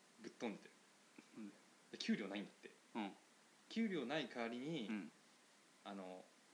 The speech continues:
Speaker 1: ただでダンスレッスンを受けられるっていうあれだったんだって。
Speaker 2: うん。
Speaker 1: ひどくない？ちょっと。<laughs> ちょっとびっくりしたけど。
Speaker 2: そういう感じなんだ。
Speaker 1: うん。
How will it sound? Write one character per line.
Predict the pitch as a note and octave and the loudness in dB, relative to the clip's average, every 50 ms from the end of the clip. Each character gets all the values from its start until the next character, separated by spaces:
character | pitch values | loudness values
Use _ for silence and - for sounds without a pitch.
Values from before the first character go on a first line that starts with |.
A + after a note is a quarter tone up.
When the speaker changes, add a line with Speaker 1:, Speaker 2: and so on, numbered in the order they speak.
| - - - - - - - - - | -20 -20 -20 -20 -20 -20 -20 -18 -12
Speaker 1:
た | - E3 | -6 -2
だ | E3 D3+ A2 | 0 0 0
で | G#2+ G2 | -2 -2
ダ | F#2+ G2+ G2 | -2 0 0
ン | G2+ G2+ | 0 -2
ス | - - | 0 0
レ | A2 G#2+ | 0 0
ッ | |
ス | G#2+ - - - | 0 -2 -8 -10
ン | F2+ F2+ F#2+ G#2 | -8 -6 -4 -4
を | G2 E2+ | -4 -4
受 | - - | -2 -2
け | G#2+ | 0
ら | G#2 G2+ G#2 | 2 4 4
れ | G#2 G2+ | 4 2
る | F#2 F2 | 0 -2
っ | - - - - | -6 -10 -14 -10
て | F#2 | -10
い | F2+ F2 | -8 -6
う | F#2 | -4
あ | F#2 | -4
れ | F2+ | -4
だ | F2 | -6
っ | F2 | -6
た | - - F2+ | -8 -10 -12
ん | - | -14
だ | |
っ | - - - | -14 -8 -2
て。 | - | 0
Speaker 2:
う | G#2 | 2
ん。 | G2+ G2 F2+ - - - - - - - - - - - - - - - - - - - - - - - - | 2 0 -2 -6 -12 -16 -20 -20 -20 -20 -20 -20 -20 -20 -20 -20 -20 -20 -20 -20 -20 -20 -20 -20 -20 -20 -20
Speaker 1:
ひ | - - - | -16 -10 -10
ど | D3+ | -6
く | - G3 | -2 -2
な | E3 - - | 2 6 6
い？ | A3 | 6
ち | G#3 - - - - - - - - | 6 6 0 -10 -10 -4 0 2 2
ょ | |
っ | - | 2
と。 | - - - - - - - - - - - - - - - - - - - - - - - - - - - - - - - - - - - - - - - - - | 0 -2 -8 -10 -14 -18 -18 -18 -18 -18 -18 -16 -12 -12 -12 -12 -12 -16 -20 -20 -20 -20 -20 -20 -20 -20 -18 -18 -20 -20 -20 -20 -20 -20 -20 -20 -20 -20 -20 -10 -6
<laughs> | - - - - - - - - - - - - - - - - - - - - - - - F4+ - - - - - - | -4 -2 -2 -4 -6 -8 -20 -20 -20 -20 -20 -20 -20 -20 -16 -10 -6 -6 -6 -4 -2 2 2 2 4 4 4 2 2 2
ち | - A#3+ | -2 0
ょ | |
っ | F#3+ | 2
と | C#3+ A2 | 2 2
び | A#2+ A2+ | 0 -2
っ | - - - | -2 -2 0
く | F3+ | 2
り | C#3 A#2 | 2 4
し | - | 4
た | A#2 F#2 | 2 0
け | F#2+ | 0
ど。 | - - - - - - - - - - | -2 -8 -8 -8 -8 -10 -10 -12 -14 -4
Speaker 2:
そ | - - E3 F3+ F3+ | 2 4 6 8 8
う | F3 | 8
い | E3+ | 8
う | D#3 | 8
感 | D#3+ D#3 D3+ | 8 8 8
じ | D3+ D3 | 8 8
な | C#3 B2 | 8 6
ん | G#2+ F#2 | 4 2
だ。 | E2+ - - - | -2 -6 -10 -8
Speaker 1:
う | A2+ | -6
ん。 | G2+ F#2 F2+ | -6 -6 -8